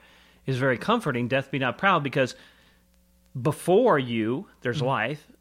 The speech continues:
Speaker 2: Yeah.
Speaker 1: After you, there's afterlife, and you're only just this little blip.
Speaker 2: Mm-hmm.
Speaker 1: And that's, I don't see her taking a lot of comfort from that.
Speaker 2: No.
Speaker 1: <laughs>
Speaker 2: Let me tell you something, by the way.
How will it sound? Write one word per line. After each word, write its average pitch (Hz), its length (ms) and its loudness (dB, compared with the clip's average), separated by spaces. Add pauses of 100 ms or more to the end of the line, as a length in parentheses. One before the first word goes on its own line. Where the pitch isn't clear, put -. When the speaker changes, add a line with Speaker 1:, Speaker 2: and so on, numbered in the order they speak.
(120)
Speaker 2:
Yeah. 131 120 -10 (240)
Speaker 1:
After 180 320 4
you, 147 240 4
there's 135 160 2
afterlife, 139 380 2
and 139 120 0
you're 170 140 2
only 156 200 4
just 135 180 -4
this - 180 -6
little 127 280 -2 (240)
blip. 165 420 -4 (140)
Speaker 2:
Mm-hmm. 131 240 -6 (240)
Speaker 1:
And 147 100 -2
that's, 254 300 -6 (420)
I 170 80 -2
don't - 280 -6
see - 200 -2
her 185 100 -2
taking 190 320 -4
a 139 80 0
lot 151 280 -2
of 139 80 -4
comfort - 360 -4
from 123 160 -6
that. 127 400 -2
Speaker 2:
No. 135 180 -4
Speaker 1:
<laughs> 117 40 -6
Speaker 2:
Let 160 200 -6
me 269 140 -6
tell 269 140 -2
you 175 40 0
something, 117 300 -6
by 151 140 -2
the 143 100 -4
way. - 120 -12